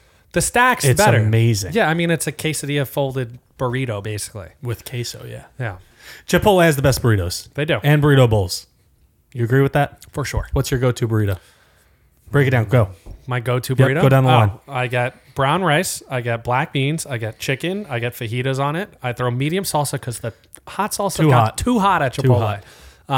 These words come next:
Speaker 1: Um, I got corn, cheese, guac, and lettuce.
Speaker 2: Extra corn I get. What about, who has the best burgers?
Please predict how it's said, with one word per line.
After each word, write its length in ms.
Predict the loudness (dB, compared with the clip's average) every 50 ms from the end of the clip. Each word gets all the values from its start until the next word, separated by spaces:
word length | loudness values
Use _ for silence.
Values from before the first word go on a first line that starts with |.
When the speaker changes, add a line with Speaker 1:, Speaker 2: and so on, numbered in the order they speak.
| 2 2
Speaker 1:
Um, 80 | 0
I 120 | 0 -2 -2
got 160 | -2 -2 -2
corn, 340 | -2 0 2 2 2 0 -2
cheese, 340 | -4 -2 -2 -2 -2 -2
guac, 340 | -4 0 2 2 2 2 0
and 100 | -2 -4
lettuce. 360 | -4 -4 -6 -8 -14 -18 -16 -16 -14 -10 -10
Speaker 2:
Extra 320 | -10 -10 -10 -10 -12 -12
corn 320 | -12 -12 -12 -10 -8 -8
I 120 | -8 -8 -8
get. 180 | -10 -12 -14 _ _ _ _ _ -20 -20 -20 -20 -20 -10 -2
What 100 | 2 4
about, 280 | 6 6 6 6 4 2
who 140 | 4 4 6
has 100 | 6 6
the 80 | 4
best 220 | 4 4 2 2 4
burgers? 540 | 4 4 4 2 0 -2 -4 -6 -10 -12